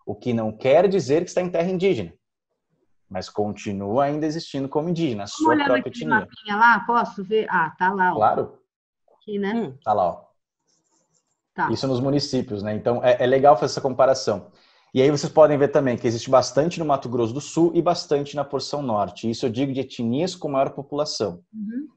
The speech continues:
Speaker 1: Também muito cuidado, né? Porque as pessoas falam, "Ah, então tem uma etnia, então a gente tem uma mega cidade com dez milhões de habitantes?" Gente, não,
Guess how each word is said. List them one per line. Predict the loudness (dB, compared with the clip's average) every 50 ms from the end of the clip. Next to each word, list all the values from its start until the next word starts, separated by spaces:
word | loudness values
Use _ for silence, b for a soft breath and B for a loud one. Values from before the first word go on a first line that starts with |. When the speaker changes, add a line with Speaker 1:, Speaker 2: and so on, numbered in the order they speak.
| _ _
Speaker 1:
Também | 4 4 4 4 0 -2
muito | -2 -2 -2 -2 -4 -6
cuidado, | -4 -2 0 2 2 2 2 0 -2 -4 -4
né? | -4 -4 -4
Porque | -6 -4 -6
as | -6 -6
pessoas | -6 -10 -4
falam, | -2 0 0 2
"Ah, | 0 0
então | 2 2 2 2 2
tem | -2 -2 -2
uma | -2 -4
etnia, | -4 -4 -4 -2 0
então | 0 2 2 2
a | 2 2
gente | 0 -2 -2
tem | -2 0
uma | 0
mega | 2 4 4 4 4 4 0
cidade | -2 -2 0 4 4 6 6 4 2 0
com | -2 0 0 0 0 4
dez | 6 6 6 6 4 2
milhões | 0 2 2 2 2 2 -2
de |
habitantes?" | -2 -4 -4 -2 0 0 0 0 -2 -8
Gente, | -8 -6 -4 -4 -4 -6 -8 -8
não, | -4 -4 -2 -4 -4